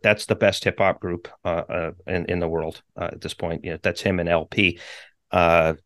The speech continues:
and, uh, their last record, uh, R T J four, was wonderful. Uh, but Mike is just, he's very honest. You know, he's, he was Bernie,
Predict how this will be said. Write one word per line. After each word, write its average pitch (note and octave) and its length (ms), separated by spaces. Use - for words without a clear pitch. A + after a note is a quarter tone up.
and, D#2+ 420
uh, C#2+ 120
their F#2+ 120
last F#2+ 300
record, F2+ 280
uh, E2 200
R F2 120
T F2 160
J E2+ 200
four, E2+ 280
was D#2 160
wonderful. F2 420
Uh, F#2+ 360
but G#2+ 360
Mike D3 560
is A#2+ 240
just, - 240
he's A2+ 160
very B2 460
honest. G#2 600
You G2+ 60
know, F#2+ 60
he's, G#2+ 240
he C#3+ 160
was C3 140
Bernie, C3+ 420